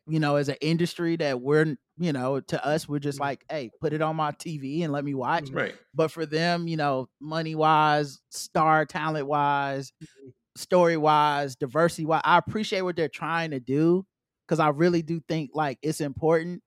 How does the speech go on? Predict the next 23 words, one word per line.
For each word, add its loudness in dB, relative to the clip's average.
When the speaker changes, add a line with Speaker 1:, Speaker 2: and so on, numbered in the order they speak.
Speaker 1:
some -2
of -6
the 2
work -2
they're 0
doing -4
too, -2
with, -2
especially -6
with -2
these, -6
Speaker 3:
Absolutely. -16
Speaker 1:
these 0
off 6
the 2
quote-unquote 4
beaten 0
path 0
heroes. 0
I 0
really 0
Speaker 2:
Mm-hmm. -12
Speaker 1:
think -4